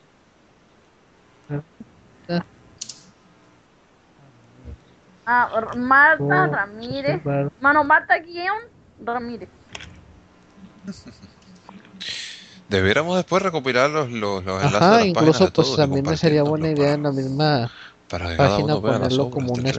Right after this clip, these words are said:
Speaker 1: especie de evidencias, así. Ajá.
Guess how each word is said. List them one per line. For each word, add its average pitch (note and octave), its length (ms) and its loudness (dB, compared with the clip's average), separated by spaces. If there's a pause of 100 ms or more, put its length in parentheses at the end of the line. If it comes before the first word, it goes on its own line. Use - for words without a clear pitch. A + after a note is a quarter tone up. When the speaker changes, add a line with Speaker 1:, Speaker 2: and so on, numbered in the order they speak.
Speaker 1:
especie C#3 260 0
de B2 200 2 (140)
evidencias, A#2 720 -4
así. C3 280 -10 (4000)
Ajá. C3+ 420 -4